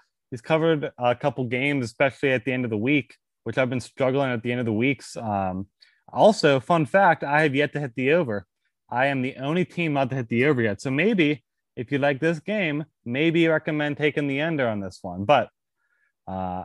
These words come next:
like I said, I'm staying away from that one because I do not have it in one of my locks, which I went five and oh in last week,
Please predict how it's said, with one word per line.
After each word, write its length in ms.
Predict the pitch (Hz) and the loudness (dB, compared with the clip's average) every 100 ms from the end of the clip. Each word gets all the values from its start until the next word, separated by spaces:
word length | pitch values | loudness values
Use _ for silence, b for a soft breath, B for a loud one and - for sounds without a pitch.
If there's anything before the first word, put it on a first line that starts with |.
| - | 0
like 220 | 131 151 | 2 4
I 80 | 143 | 4
said, 180 | 165 | 4
I'm 100 | 147 | 2
staying 220 | 131 165 151 | 2 0 2
away 220 | 143 160 | 2 2
from 200 | 151 127 | 0 -2
that 200 | 139 135 | 0 0
one 200 | 117 110 | -2 -4
because 440 | 113 - 123 120 | -6 0 0 2
I 100 | 120 | 0
do 100 | 117 | 0
not 220 | 131 139 | 0 0
have 220 | 120 151 143 | 2 2 2
it 40 | |
in 140 | 135 | -4
one 120 | 127 135 | -4 -4
of 40 | |
my 120 | 120 | -4
locks, 500 | 117 143 113 101 - | 0 0 0 -4 -6
which 160 | 135 131 | -4 0
I 60 | 127 | 0
went 220 | 127 117 | 0 2
five 240 | 143 131 | 2 2
and 120 | 120 | 0
oh 220 | 117 139 139 | 0 0 0
in 180 | 120 | -2
last 320 | 117 139 143 123 | -2 -2 -4 -4
week, 260 | 117 113 | -6 -6